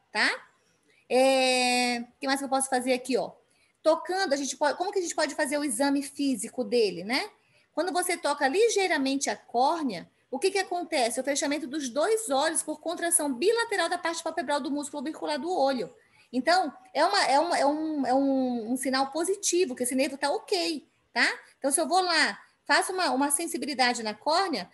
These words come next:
automaticamente vai ter o fechamento dos dois olhos, tá? Eu posso avaliar assim. É, com relação à mastigação e tudo mais, tem que ser mais na prática pra gente poder avaliar.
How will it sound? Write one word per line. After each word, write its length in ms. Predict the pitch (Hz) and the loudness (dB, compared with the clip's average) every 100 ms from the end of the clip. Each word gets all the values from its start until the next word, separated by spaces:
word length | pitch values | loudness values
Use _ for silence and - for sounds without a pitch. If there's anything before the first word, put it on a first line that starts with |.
| - | -10
automaticamente 920 | - 370 440 392 370 - 330 285 330 | 0 2 2 0 0 0 0 0 -2
vai 100 | 359 | -4
ter 80 | 359 | -4
o 20 | |
fechamento 340 | 330 339 311 254 | -4 -4 -4 -8
dos 160 | 285 | -8
dois 240 | 277 311 240 | -4 -4 -2
olhos, 460 | 226 226 214 - - _ _ _ | -2 -2 -6 -12 -16 _ _ _
tá? 120 | 220 | -2
Eu 80 | 254 | 0
posso 180 | 254 269 | 0 0
avaliar 400 | 254 247 240 277 | 0 0 0 0
assim. 380 | - 262 220 - _ _ _ _ _ _ _ _ _ _ _ _ _ _ _ _ | 0 0 -8 -12 _ _ _ _ _ _ _ _ _ _ _ _ _ _ _ _
É, 880 | 233 233 233 226 220 220 214 214 214 214 - _ _ _ | -2 0 -2 -4 -6 -6 -8 -10 -12 -18 -20 _ _ _
com 60 | 349 | -2
relação 320 | 311 311 285 | 0 0 0
à 20 | |
mastigação 640 | 294 330 302 320 - 392 427 | 0 0 -2 -2 -2 -2 -4
e 40 | |
tudo 240 | 392 381 | -4 -2
mais, 180 | 320 254 | -2 -2
tem 100 | 320 | -4
que 60 | - | -6
ser 100 | 339 | -4
mais 200 | 302 320 | -4 -4
na 100 | 330 | -4
prática 240 | 302 285 | -4 -6
pra 80 | 285 | -10
gente 140 | 254 | -10
poder 160 | 277 269 | -6 -4
avaliar. 520 | 285 285 311 202 175 | -2 -2 -2 -4 -6